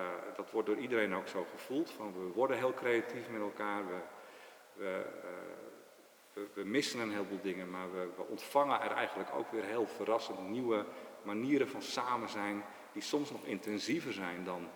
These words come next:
de oude, eh, voor terug. Eh, dus ja, ik, ik zie wel allerlei tekenen van het koninkrijk en zijn gerechtigheid die, die, eh, die opbloeien. Maar nogmaals, ik zou, ik, ik zou ook echt,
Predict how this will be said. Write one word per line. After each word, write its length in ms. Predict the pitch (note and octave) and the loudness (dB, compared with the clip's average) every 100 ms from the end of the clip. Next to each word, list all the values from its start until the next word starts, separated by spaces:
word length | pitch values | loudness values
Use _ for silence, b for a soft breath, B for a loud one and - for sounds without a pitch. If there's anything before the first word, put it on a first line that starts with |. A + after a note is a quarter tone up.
| - | -10
de 80 | F#2+ | -4
oude, 360 | G#2 G#2 G#2 D3+ - B B B B - | 2 4 4 0 -6 B B B B -8
eh, 100 | G2+ | -6
voor 220 | - G2+ | -4 -4
terug. 260 | G#2+ B2+ D3+ - - - B B B B B - | 0 0 0 -8 -16 -20 B B B B B -12
Eh, 100 | G#2+ G#2 G#2 - | -4 0 0 0
dus 300 | - A2 - - - | -2 -4 -6 -12 -4
ja, 160 | B2+ A2 | 4 4
ik, 180 | G#2+ - | 4 0
ik 180 | B2+ | -2
zie 200 | - E3 | 0 -2
wel 200 | C3 C3 C3 | 8 8 8
allerlei 360 | C3 B2 A2 - | 6 6 4 4
tekenen 480 | - C3+ C3 C3+ G#2+ | 6 6 6 0 -2
van 220 | - G2+ G2+ | -2 0 0
het 80 | G#2+ - | -4 2
koninkrijk 640 | B2 B2 A#2 A2 G2+ G2 | 6 6 4 2 2 2
en 140 | G#2+ F#2+ | -2 -4
zijn 200 | G2 F2+ | -4 -4
gerechtigheid 800 | F#2 G#2+ - - F2+ F2+ F2 - | -2 -4 -4 -10 -8 -6 -8 -12
die, 220 | F#2 F2 - - - | -12 -12 -14 -20 -20
die, 260 | - F#2 F2+ F2+ | -14 -12 -10 -10
eh, 60 | F2+ E2+ F2 F#2 | -8 -8 -10 -12
die 120 | F#2 G2 | -12 -4
opbloeien. 540 | A#2 G#2+ F#2+ G2 A2 | -4 -4 -4 -2 -2
Maar 180 | G#2+ G2+ - B B B B | -2 -4 -6 B B B B
nogmaals, 480 | - A2+ A#2+ A#2+ - | -4 -2 4 4 4
ik 100 | - | 0
zou, 220 | - - | -4 -4
ik, 60 | - - - | -6 -8 -12
ik 140 | - | -10
zou 200 | - A#2 | 2 6
ook 160 | A#2+ - | 6 6
echt, 240 | A#2 - | -2 -4